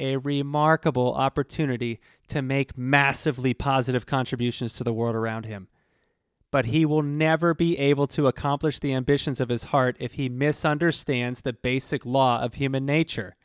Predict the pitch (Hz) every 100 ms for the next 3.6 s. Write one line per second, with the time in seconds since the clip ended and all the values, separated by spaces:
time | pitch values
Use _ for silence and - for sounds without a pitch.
0 | _ _ _ _ _ _ - 151 151 135
1 | 190 180 139 - - _ _ _ - 175
2 | 151 180 160 - - 190 214 175 185 127
3 | - 135 185 - 113